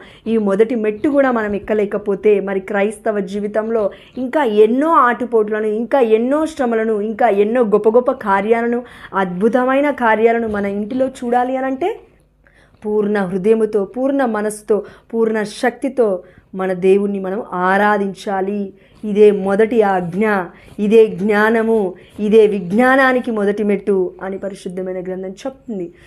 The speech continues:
దేవుడి యందు భయము, భక్తి కలిగి మనమందరము జీవిస్తూ ఎల్లవేళలా దేవుణ్ణి ప్రార్థిస్తూ, అర్థిస్తూ, ఆత్మ అడ్డగించకుండా మనము జీవించాలి అని ఆత్మపూరితులు కండు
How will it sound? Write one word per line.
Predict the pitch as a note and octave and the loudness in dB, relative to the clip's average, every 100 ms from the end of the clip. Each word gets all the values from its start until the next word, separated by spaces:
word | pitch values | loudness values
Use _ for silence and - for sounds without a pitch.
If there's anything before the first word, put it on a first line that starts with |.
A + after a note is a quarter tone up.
| - - | -20 -8
దేవుడి | F3+ F#3+ G3 G3 | 2 4 4 0
యందు | G3 F#3+ | 0 0
భయము, | F3+ F3+ F#3+ G3+ G3+ | 0 0 0 2 0
భక్తి | F3+ G3+ G#3+ - B3+ | 0 -2 -2 -8 -6
కలిగి | G#3+ F#3+ F#3+ F3+ - - | -4 -4 -4 -10 -12 -8
మనమందరము | G3+ G#3 G#3 G#3+ B3+ D#4+ E4 D4 A#3 F#3+ | -4 0 0 -2 0 0 2 2 2 -2
జీవిస్తూ | E3+ G3+ G3 G3 A3 F#3+ - - - | -4 -4 -4 -4 -2 -2 -4 -12 -2
ఎల్లవేళలా | G#3 A3 A3+ A#3 B3 A#3 F#3+ | 2 4 6 6 4 4 0
దేవుణ్ణి | F3 F#3 G#3 G#3+ A3 A3 G3 - - - | 0 6 6 6 2 -4 -4 -8 -14 0
ప్రార్థిస్తూ, | G#3+ G#3 A3+ A3 A#3 - B3 | 2 4 2 -2 -8 -6 -2
అర్థిస్తూ, | A3+ F#3+ F#3 F3 G#3 G#3+ A3 | 0 0 -2 -4 -6 -2 -2
ఆత్మ | - G#3+ B3 B3+ B3+ | 2 2 2 0 -2
అడ్డగించకుండా | A#3+ G3+ G3+ F#3 B3 A3+ A3 A3+ A3 G#3+ G#3 F#3+ | -2 0 -2 -2 -6 -4 -4 -6 -4 -4 -2 -2
మనము | F#3+ F#3+ F#3+ | -2 -2 -4
జీవించాలి | E3+ G3+ G#3 G#3 - G#3+ G#3+ A3 | -4 -4 -4 -4 -2 0 0 0
అని | A3+ C#4+ - - - | -2 -4 -8 -14 0
ఆత్మపూరితులు | G#3+ A#3 C#4 C#4 C#4+ C4+ B3+ A#3+ G#3+ A3+ | 4 4 2 2 0 0 0 -2 0 0
కండు | G#3+ G#3 G#3+ A#3 G#3 | 2 2 4 4 4